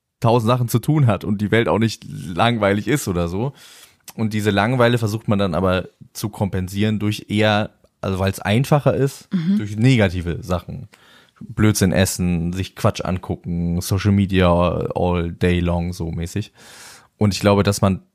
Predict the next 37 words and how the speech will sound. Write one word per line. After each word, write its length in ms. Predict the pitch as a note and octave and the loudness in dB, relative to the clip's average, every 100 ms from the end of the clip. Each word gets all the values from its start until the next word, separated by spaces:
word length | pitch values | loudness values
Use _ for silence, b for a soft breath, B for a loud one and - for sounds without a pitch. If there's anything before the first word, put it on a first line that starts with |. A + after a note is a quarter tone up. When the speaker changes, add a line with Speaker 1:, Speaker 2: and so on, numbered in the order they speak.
| _ _ _ _ _ _ _ _ _ _ _ _ | _ _ _ _ _ _ _ _ _ _ _ _
Speaker 1:
dass 260 | G2+ F#2 - | 0 0 -2
diese, 460 | F#2+ F2 F2+ F2 E2 B B B B B - | -10 -2 2 2 -2 B B B B B -6
diese, 580 | E2+ E2 E2+ E2 E2+ - | -4 -2 0 0 -2 -4
ähm, 460 | F2+ E2+ E2 E2 E2+ _ _ _ _ _ _ _ _ | -4 -2 -2 -6 -10 _ _ _ _ _ _ _ _
diese 200 | G#2+ G#2 | 0 0
Bedürfnisse 1000 | G2+ G#2+ B2 D#3 C3+ C3+ - D3+ E3 F3+ _ | 0 4 4 4 2 2 2 2 2 -2 _
für 180 | - F2 | -4 0
eher 160 | G2+ | 2
negative 380 | G2+ A2 A2 G#2 | 4 2 2 2
Sachen 220 | G#2 A#2 | 0 -2
auch 160 | - G#2 | -4 -4
so 100 | G#2 | -4
ein 60 | G2+ | -4
bisschen 220 | - G#2 | -2 -2
so 100 | F#2+ | 0
ein 140 | F#2 | 0
Warnsignal 760 | F2+ F#2+ F#2 E2 E2 D#2+ D#2 - _ _ - | 0 0 -2 -6 -6 -6 -8 -12 _ _ -2
Speaker 2:
Mhm. 200 | A3 F3+ | 0 2
Speaker 1:
sind 320 | G#3 A#3+ - | 0 -2 -4
bei 120 | - D#2+ | -6 -4
mir. 200 | D#2+ E2+ - | -6 -8 -4
Speaker 2:
Das 180 | G#3+ - | 0 2
ist 60 | C#4+ | 4
aber 160 | G#3+ | 2
auch 100 | F#3+ | 2
krass, 300 | - B3+ - - | -2 0 0 0
äh, 320 | F#3 F#3+ F3+ | 0 2 0
hat 220 | - G3+ | -2 -4
sich 160 | G3+ - | -6 -2
krass 260 | G#3+ A3 | 0 0
verändert 420 | - G3+ A3 A#3+ F#3 | 0 0 2 0 0
bei 120 | F3 | -2
dir, 200 | D#3+ D3+ | -2 -4
ne? 200 | E3+ F#3+ | -4 0
Weil 100 | F#3+ | 0
du 100 | F#3 | 0
ma-, 180 | F3+ | -2